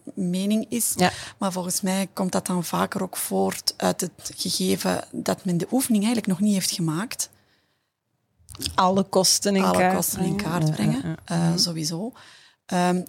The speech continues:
Speaker 1: en daarnaast was voor mij ook het, het feit dat zogezegd, zogezegd ook van freelancers wordt, eh, gezegd dat ze niet op dezelfde manier geëngageerd zijn
Speaker 2: Mhm.
Speaker 1: tot het bedrijf. Eh, dat komt dan ook een beetje terug op de
Speaker 2: Ja.
Speaker 1: loyaliteit,
Speaker 2: Ja.
Speaker 1: maar het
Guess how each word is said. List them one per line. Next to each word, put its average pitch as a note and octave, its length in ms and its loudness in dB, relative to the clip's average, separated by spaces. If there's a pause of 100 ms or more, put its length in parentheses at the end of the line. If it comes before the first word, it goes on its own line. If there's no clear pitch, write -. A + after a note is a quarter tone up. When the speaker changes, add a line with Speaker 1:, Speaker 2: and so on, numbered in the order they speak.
Speaker 1:
en F#3+ 200 2
daarnaast F#3 400 2
was - 180 0
voor F#3 140 -2
mij F3 200 2
ook G3+ 140 -2
het, - 180 -4
het - 160 -4
feit - 360 -2
dat F3 180 0
zogezegd, E3 400 0 (180)
zogezegd E3+ 480 -2
ook D#3 120 -4
van E3 200 -2
freelancers - 680 -2
wordt, - 280 -6
eh, E3 160 0
gezegd D#3+ 520 -4 (480)
dat - 160 -2
ze G3 100 0
niet F#3 120 0
op D#3+ 60 -2
dezelfde F3 380 0
manier F3 280 2
geëngageerd D#3+ 680 -2
zijn D#3+ 240 -2
Speaker 2:
Mhm. F3 440 4 (260)
Speaker 1:
tot - 160 -8
het - 320 -4 (140)
bedrijf. - 720 -6
Eh, - 80 -8
dat - 180 -8
komt E3 180 -6
dan D3 120 -4
ook D#3+ 120 -8
een D#3 80 -4
beetje D#3 240 -6
terug E3 220 -6
op - 260 -8
de - 60 0
Speaker 2:
Ja. F#3+ 100 6
Speaker 1:
loyaliteit, D#3+ 560 0
Speaker 2:
Ja. F3+ 180 6
Speaker 1:
maar E3 140 0
het - 140 -16